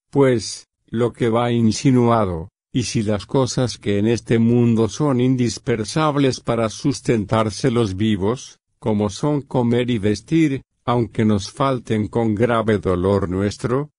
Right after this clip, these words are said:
con todo, no disminuyen en los buenos la virtud de la paciencia ni destierran del corazón la piedad y religión, antes sí, ejercitándola, la alientan y fecundizan en tanto grado,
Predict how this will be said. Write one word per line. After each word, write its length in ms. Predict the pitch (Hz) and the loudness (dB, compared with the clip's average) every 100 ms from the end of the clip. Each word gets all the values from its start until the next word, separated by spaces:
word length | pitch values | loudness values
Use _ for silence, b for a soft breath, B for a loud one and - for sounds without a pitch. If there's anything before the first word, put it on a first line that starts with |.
| _ - | _ 0
con 340 | 113 107 95 | 2 2 0
todo, 540 | - 170 117 87 82 _ _ | 2 2 2 -2 -8 _ _
no 280 | 92 92 117 | -2 2 2
disminuyen 840 | 117 127 120 123 113 120 113 127 127 | 2 -2 0 0 2 2 2 2 2
en 180 | 113 | 2
los 220 | 110 110 92 | 2 0 0
buenos 500 | 131 160 131 135 - | 0 2 2 0 -2
la 80 | 131 | -2
virtud 560 | 120 120 104 160 147 | 0 -2 0 0 2
de 100 | 107 | 0
la 160 | 95 92 | -2 -4
paciencia 760 | 127 123 - 147 143 123 135 | -6 -6 0 2 2 0 0
ni 160 | 120 117 | 0 0
destierran 760 | 107 107 - 123 123 107 107 107 | 0 -2 -2 -2 -2 0 -2 0
del 240 | 110 95 | -2 -2
corazón 580 | 123 120 120 - 120 107 | 0 0 0 -2 -2 0
la 180 | 101 - | -2 -2
piedad 420 | 104 98 113 135 | 0 2 2 2
y 160 | 127 | 0
religión, 1000 | 120 117 113 113 98 139 139 120 120 113 - _ | 0 -2 0 0 -2 0 2 4 0 -2 -6 _
antes 460 | 123 143 143 151 135 | -2 0 0 -2 -4
sí, 500 | - - 127 117 - _ _ | -2 0 2 0 -4 _ _
ejercitándola, 1300 | 127 120 123 110 101 110 - 135 107 95 73 - - _ _ | 0 0 -2 -4 -4 -8 -2 0 0 -2 -4 -8 -18 _ _
la 240 | - 110 110 | -4 -2 0
alientan 640 | 110 113 113 113 127 113 | 0 2 2 0 -2 -2
y 100 | 113 | -2
fecundizan 920 | - 123 - 123 110 117 104 - 120 | -2 -6 -2 0 0 0 -2 0 0
en 200 | 117 117 | 2 0
tanto 520 | 101 139 151 139 139 110 | 0 2 2 0 0 0
grado, 560 | 110 104 101 110 147 | 0 0 0 0 -2